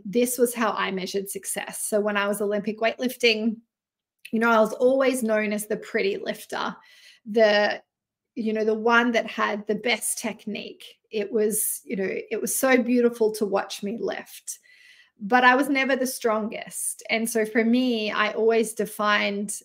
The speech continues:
my success or my worth or my progress or how well a session went on how much weight I could lift. And that,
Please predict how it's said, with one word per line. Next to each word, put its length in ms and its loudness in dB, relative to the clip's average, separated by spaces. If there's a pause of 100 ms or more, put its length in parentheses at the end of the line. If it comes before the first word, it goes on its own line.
(200)
my 220 2
success 800 -4
or 120 0
my 180 2
worth 680 -4 (120)
or 300 0
my 160 2
progress 920 -4 (100)
or 380 -4
how 300 4
well 220 4
a 60 -2
session 540 -4
went 460 0 (540)
on 240 2
how 180 0
much 320 -2
weight 440 -2 (100)
I 120 -2
could 240 -2
lift. 640 -12 (260)
And 720 -4 (920)
that, 420 6